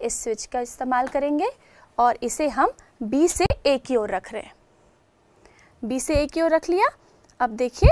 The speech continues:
यहाँ पर पुनः दिशाओं की बात कर लें और यहाँ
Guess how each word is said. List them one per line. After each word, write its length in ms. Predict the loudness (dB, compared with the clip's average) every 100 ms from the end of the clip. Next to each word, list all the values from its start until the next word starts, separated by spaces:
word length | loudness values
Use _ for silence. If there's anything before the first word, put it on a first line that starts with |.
| 6 _ _ -6
यहाँ 220 | -4 -2
पर 160 | -2
पुनः 400 | -2 2 2 2 -4
दिशाओं 400 | -6 -2 0 0
की 120 | 0
बात 260 | 0 0 2
कर 120 | 0
लें 160 | 0 -4 -8 _ _ _ _
और 220 | 6 6 6 0 _ _ _ _ _ _ _ _ _ _ _ _ _ _ _ _ _ _ _ _ _ _ _ _ _ _ _ _ _ _
यहाँ 220 | -14 -12